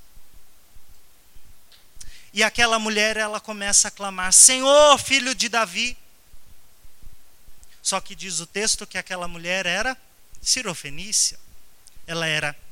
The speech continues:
grega. Ela tinha uma necessidade, uma circunstância. Isso é legítimo, ok?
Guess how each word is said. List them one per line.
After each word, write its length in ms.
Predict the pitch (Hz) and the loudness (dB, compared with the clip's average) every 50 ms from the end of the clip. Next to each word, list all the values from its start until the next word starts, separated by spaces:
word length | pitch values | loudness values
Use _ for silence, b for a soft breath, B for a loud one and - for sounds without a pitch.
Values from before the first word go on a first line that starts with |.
| - | -10
grega. 440 | 135 135 151 170 202 196 - 123 - - - - - - - - - - - - - - - - - - - - - - - - - - - - _ - - - _ - - - _ _ _ _ _ - - - - - - - - - - - - - - - - - - - - - - - - - - - - _ _ _ _ _ - - - - - - - - - - | -6 -4 -4 -4 -4 -6 -8 -8 -8 -8 -8 -10 -12 -14 -14 -14 -14 -14 -12 -14 -16 -16 -18 -20 -20 -20 -20 -16 -12 -10 -10 -10 -12 -18 -20 -20 _ -20 -20 -20 _ -18 -18 -18 _ _ _ _ _ -14 -14 -14 -12 -14 -14 -14 -14 -16 -18 -20 -20 -10 -8 -6 -6 -6 -8 -12 -16 -18 -20 -20 -14 -14 -14 -14 -14 _ _ _ _ _ -20 -16 -14 -14 -14 -14 -18 -20 -20 -12
Ela 220 | - 170 156 151 151 | -10 -8 -6 -4 0
tinha 220 | - - 202 226 | 0 0 0 0
uma 160 | 226 208 196 | -4 -6 -6
necessidade, 800 | 180 170 165 151 - 170 147 - - 131 151 156 185 208 196 165 | -6 -2 0 0 2 4 4 4 2 2 -2 -2 -2 -2 -2 -4
uma 160 | 170 156 151 | -6 -2 0
circunstância. 1000 | - - - 160 - - 147 135 - - - 170 185 208 214 185 - - - - b b b b b | 0 0 0 -4 -10 -12 -12 -10 -8 -8 -6 -6 -6 -4 -2 0 0 0 0 -2 b b b b b
Isso 160 | - - - | 0 2 2
é 40 | 269 | 2
legítimo, 580 | 294 311 277 - - 262 277 - - - 131 113 - - - - - | -4 -4 -4 -4 -4 -6 -8 -10 -12 -12 -8 -8 -8 -8 -10 -14 -18
ok? 400 | 180 - - - 240 277 277 | -16 -12 -8 -8 -8 -8 -8